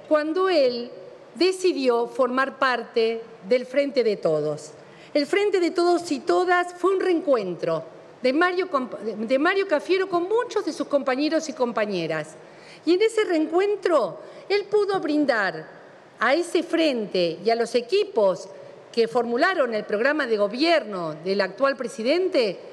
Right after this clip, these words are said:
él pudo traer toda esa cuota de rebeldía en el sentido de una, una profunda convicción de que todo gobierno debía ser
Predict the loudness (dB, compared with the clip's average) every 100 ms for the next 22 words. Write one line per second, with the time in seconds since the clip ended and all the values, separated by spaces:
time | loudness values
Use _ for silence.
0 | -20 -20 -20 -4 0 0 0 0 0 0
1 | -2 2 2 0 -4 -12 -14 0 2 2
2 | 0 -2 2 2 2 2 -2 -2 -8 -4
3 | -2 0 2 0 0 0 2 2 0 -2
4 | -8 -4 0 0 0 0 0 2 2 2
5 | 2 2 0 -4 -16 -18 -8 0 2 4
6 | 2 -2 -6 -2 0 0 0 0 0 0
7 | 0 0 -2 -4 -2 0 2 0 0 -2
8 | 0 2 0 2 -2 0 0 0 2 0
9 | 0 0 0 0 -4